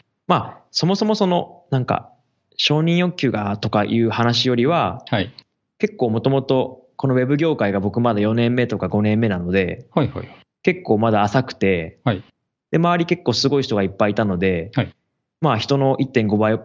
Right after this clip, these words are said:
Speaker 1: 勉強しないと追いつけないなっていうのがあって、
Speaker 2: うんうん。
Speaker 1: あの、頑張って、かつ結構僕すぐ忘れるんで、
Speaker 2: はい。
Speaker 1: 自分の外部記憶装置としてブログをこう書いてるって感じで、
Speaker 2: はいはい。
Speaker 1: 今もう十一年目なんですよ、ブログを書いてて。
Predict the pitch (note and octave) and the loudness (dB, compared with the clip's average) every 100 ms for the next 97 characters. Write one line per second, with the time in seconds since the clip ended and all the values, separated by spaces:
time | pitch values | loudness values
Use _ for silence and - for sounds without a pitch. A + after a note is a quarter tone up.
0 | - - A#2+ G#2+ G#2+ A#2 G#2+ G2+ G#2+ A2 | -10 -2 -2 0 -2 2 0 2 0 2
1 | - A2 G2 G2 - G#2 G2 A#2 - A3+ | 0 0 0 -2 0 0 2 0 0 -2
2 | B2+ G#2 - A2 F#2+ F#2+ - _ _ _ | -2 -6 -4 -4 -2 -10 -14 _ _ _
3 | - G#2 G#2 A#2 A2+ A2+ A2 - D3+ F#3+ | -4 0 2 2 2 0 -2 -4 -2 -2
4 | - G#3 F3+ C3 C3 - D3+ G#2 G#2 C3+ | -2 0 0 0 -2 0 2 2 2 0
5 | C#3+ A2+ E2+ F2+ E2 - A#2 F#2+ - - | 0 -2 -2 -4 -4 -2 -2 -2 -8 -20
6 | _ _ _ B2 C3 C#3+ C3+ B2+ C3 C3 | _ _ _ -2 0 0 0 2 0 0
7 | C3 C#3 C3 - C3 - G#2 - F#3 B2 | -2 0 -2 0 0 0 -4 0 0 2
8 | A#2 G#2+ G#2+ G#2+ G#2 G#2 F2+ F2 D#2+ G#2 | 2 2 0 0 0 0 0 -4 -2 -2
9 | F2+ E2+ - G2+ D#2+ - - F#2+ - - | -2 -2 0 0 -2 -4 -4 -4 -6 -10
10 | - - - _ G3 B2+ C3 G#2 C3 C#3 | -10 -20 -20 _ -2 0 -2 -2 -2 -2
11 | C3 D3 C#3+ A#2 F2+ F#2+ F2 G#2 F#2+ F#2+ | -2 -2 0 -2 -4 -4 -2 0 0 0
12 | G#2 F2+ F2+ F#2 | -2 -2 -6 -6